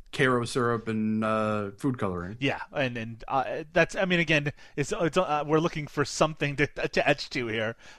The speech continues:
Speaker 2: but
Speaker 1: Right.
Speaker 2: really, but really, all it is is she ends up getting stabbed, like,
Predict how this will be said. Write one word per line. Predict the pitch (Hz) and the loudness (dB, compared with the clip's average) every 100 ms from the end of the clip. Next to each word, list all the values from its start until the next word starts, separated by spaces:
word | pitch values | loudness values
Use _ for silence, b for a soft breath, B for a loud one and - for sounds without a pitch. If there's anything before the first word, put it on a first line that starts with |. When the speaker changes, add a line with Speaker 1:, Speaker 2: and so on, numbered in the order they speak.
| - | 0
Speaker 2:
but | 151 143 | 2 6
Speaker 1:
Right. | 156 | 6
Speaker 2:
really, | 151 143 | 6 2
but | 143 | 0
really, | 139 156 143 | 4 4 6
all | 135 131 | 6 4
it | |
is | 127 117 | 2 -2
is | 117 | -6
she | 123 117 | -6 -6
ends | 113 | -6
up | 110 | -6
getting | 113 110 | -8 -8
stabbed, | - 160 156 156 - b b | -2 2 4 2 0 b b
like, | 127 | -4